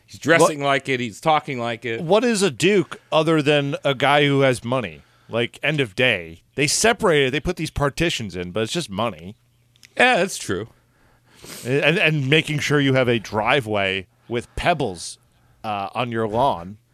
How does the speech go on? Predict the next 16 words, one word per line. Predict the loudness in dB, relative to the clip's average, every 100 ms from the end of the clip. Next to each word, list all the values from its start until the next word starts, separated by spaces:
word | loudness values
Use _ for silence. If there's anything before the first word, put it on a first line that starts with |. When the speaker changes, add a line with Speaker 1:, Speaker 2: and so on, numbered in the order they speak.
| -2
Speaker 2:
That's | -2 0 0
every | 0 0 -2
English | 0 0 0 0 -2
estate | -6 0 0 0
is | -4
just, | -6 -4
like, | 0 0 -2 _
a | -2 -2
path | -4 0 0 0
of | -8 -12 -8
pebbles | -6 -6 -10 -14 -16 -8
to | -4 -4
a | -4
big | -4 -6 -6 -14 -12
square | -10 -6 0 2 2 0 -4 _ _
building. | -4 -4 -6 -20